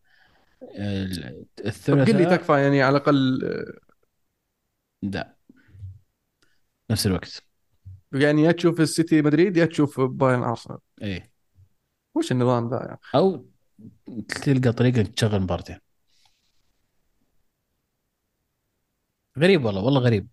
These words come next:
Speaker 1: ما أدري يعني. ولا، والمبارتين القوية حط، يعني ال-، اللي تبغى تشوفها مرة
Speaker 2: مم.
Speaker 1: نفس اليوم بعد.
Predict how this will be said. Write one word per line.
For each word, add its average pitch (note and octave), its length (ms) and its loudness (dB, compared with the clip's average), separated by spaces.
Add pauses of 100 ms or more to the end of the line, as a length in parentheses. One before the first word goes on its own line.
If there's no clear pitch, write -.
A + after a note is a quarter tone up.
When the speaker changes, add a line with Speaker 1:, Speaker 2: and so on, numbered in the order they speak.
(180)
Speaker 1:
ما A2+ 160 2
أدري F#2+ 200 -4
يعني. D2+ 160 -14
ولا، D3+ 300 2
والمبارتين C#3+ 560 2
القوية D#3 320 4
حط، C3 260 -4
يعني A2+ 240 0
ال-، G2 160 -6
اللي G#2+ 280 -6 (340)
تبغى C#3+ 200 0
تشوفها A#2 240 2
مرة C#3 340 2
Speaker 2:
مم. C#3+ 200 -6
Speaker 1:
نفس B2 180 -2
اليوم F#2+ 200 0
بعد. - 160 -12